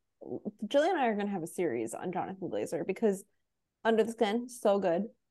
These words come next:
Birth is a fucking, just, it's so good. It's also Nicole Kidman's best wig. Please listen.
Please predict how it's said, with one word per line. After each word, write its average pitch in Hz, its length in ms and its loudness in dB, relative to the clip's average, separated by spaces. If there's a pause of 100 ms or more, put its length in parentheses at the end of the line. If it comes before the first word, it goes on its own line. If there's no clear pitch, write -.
Birth 190 500 2 (220)
is 294 180 0
a 294 120 -2 (180)
fucking, 170 560 0 (420)
just, 226 260 -10 (180)
it's - 360 -8
so 156 180 0
good. - 220 -4 (100)
It's 226 160 4
also 269 220 6
Nicole 349 340 4
Kidman's 208 340 0
best - 260 2
wig. - 240 -4 (640)
Please 240 320 0 (260)
listen. - 540 -4